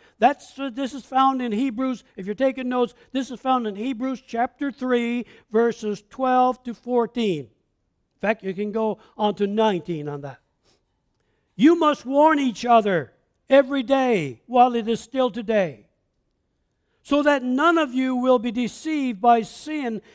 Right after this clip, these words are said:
and hardness against God." Listen to this. "For if we are faithful to the end, trusting God just as firmly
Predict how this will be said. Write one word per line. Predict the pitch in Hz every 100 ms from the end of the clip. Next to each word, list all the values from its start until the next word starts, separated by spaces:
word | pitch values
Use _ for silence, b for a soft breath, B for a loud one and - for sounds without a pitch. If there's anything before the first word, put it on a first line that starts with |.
| b
and | 233 226
hardness | - 269 285 233 208 202
against | 220 220 220 -
God." | 214 202 147 113 _ _ _ _ _ _ _ _ _ _ _ _ _ _ _ _ _ _ _ _
Listen | 165 214 269
to | 277
this. | 247 233 226 - _ _ _
"For | _ 233 233
if | - 277 339 -
we | 302 311
are | 247 262 262
faithful | - - 277 330 339 - 302 269
to | 285
the | 302 285 240
end, | 320 302 202 135 110 _ _ _ _ _ _ _ _ _ _ _ _ _ _
trusting | - 302 294 - 294 294
God | 269 294 302 294
just | 165 285 277
as | 269 233
firmly | - 294 302 302 311